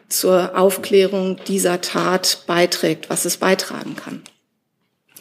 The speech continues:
Ähm, Sie haben jetzt eine Reihe von, ähm,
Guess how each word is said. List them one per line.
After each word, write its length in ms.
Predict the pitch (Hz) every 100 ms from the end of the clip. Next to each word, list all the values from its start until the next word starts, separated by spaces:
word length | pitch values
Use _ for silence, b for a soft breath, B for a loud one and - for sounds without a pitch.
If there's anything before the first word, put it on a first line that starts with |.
| B B B B B B B _ _
Ähm, 680 | 214 208 202 202 208 208 196 208 _ _ _ _ _ _ _ _ _ _ _ _ _ _ _ _ _
Sie 240 | 233 214 208
haben 400 | 233 247 220 -
jetzt 560 | - 214 214 - - -
eine 640 | 202 196 196 202 196 180
Reihe 400 | 170 196 247 226
von, 880 | - - 185 196 190 190 185 185 -
ähm, 640 | 190 175 170 170 170 165